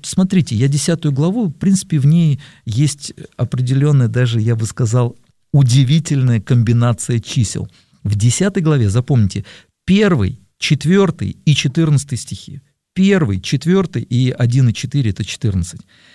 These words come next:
Десятая глава, первый, четвертый и четырнадцатый стихи. Легко запомнить. Послание к евреям. «Закон имеет тень,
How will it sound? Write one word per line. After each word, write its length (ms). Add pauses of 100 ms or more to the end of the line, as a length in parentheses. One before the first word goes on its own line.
(300)
Десятая 460
глава, 360 (140)
первый, 420
четвертый 600
и 40
четырнадцатый 560
стихи. 460 (320)
Легко 360
запомнить. 460
Послание 440
к 80
евреям. 260
«Закон 540
имеет 340
тень, 420